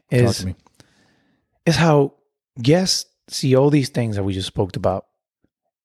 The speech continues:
Speaker 2: and they look at you and they, and they think you're being rude. They think you're being ac-, unaccommodating. They think you're just being a bad server.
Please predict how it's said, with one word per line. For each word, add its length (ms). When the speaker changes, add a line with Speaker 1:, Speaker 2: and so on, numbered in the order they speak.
Speaker 2:
and 100
they 120
look 220
at 180
you 160
and 180
they, 320
and 100
they 40
think 200
you're 80
being 220
rude. 320
They 80
think 160
you're 80
being 140
ac-, 100
unaccommodating. 800
They 80
think 160
you're 80
just 200
being 440
a 60
bad 340
server. 440